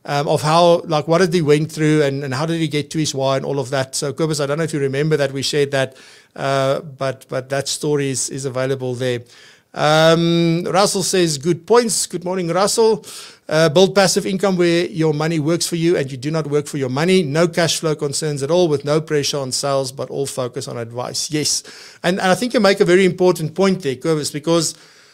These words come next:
like, as long as the focus needs to be generating new revenue every day,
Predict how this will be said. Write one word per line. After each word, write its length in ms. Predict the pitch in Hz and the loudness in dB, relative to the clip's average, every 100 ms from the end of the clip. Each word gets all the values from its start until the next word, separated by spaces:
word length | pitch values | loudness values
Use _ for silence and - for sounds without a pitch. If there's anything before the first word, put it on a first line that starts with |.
| _ _ | _ _
like, 200 | 165 175 | 2 2
as 220 | 180 180 | 2 0
long 320 | 180 180 220 269 | 2 4 4 4
as 200 | 247 - | 2 0
the 100 | 190 | -2
focus 540 | - 196 190 196 - | 2 4 4 2 0
needs 300 | 151 165 160 | 0 0 -2
to 80 | 170 | -4
be 200 | 139 156 | -2 -2
generating 760 | 151 147 170 160 156 151 151 143 | 0 -2 0 0 0 -2 -4 0
new 200 | 165 156 | 2 2
revenue 440 | 135 151 156 143 | 2 0 -2 -2
every 260 | - 151 156 | -4 -4 -4
day, 500 | 135 135 139 135 135 | -2 0 0 -2 -6